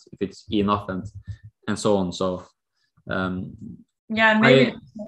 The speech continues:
Speaker 2: also
Speaker 1: yep.
Speaker 2: this element, you know, that he's trying to figure out, where do I get the most, uh, play?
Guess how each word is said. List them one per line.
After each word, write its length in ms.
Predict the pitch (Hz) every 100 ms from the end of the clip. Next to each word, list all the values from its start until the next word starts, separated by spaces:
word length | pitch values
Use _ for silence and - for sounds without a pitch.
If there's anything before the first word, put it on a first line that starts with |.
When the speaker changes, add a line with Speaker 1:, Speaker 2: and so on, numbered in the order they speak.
| -
Speaker 2:
also 300 | - 220 233
Speaker 1:
yep. 60 | 208
Speaker 2:
this 180 | 208
element, 500 | 208 226 233 190 185 -
you 60 | 185
know, 200 | 185 185
that 160 | 190 185
he's 160 | 190
trying 300 | - 202 202
to 120 | 208 208
figure 300 | 196 190 185
out, 280 | 185 196 - _ _
where 200 | - 202
do 120 | 202 185
I 80 |
get 300 | 180 196 190
the 80 | 185
most, 440 | 180 190 190 - 185
uh, 320 | 175 180 185
play? 440 | - 202 196 208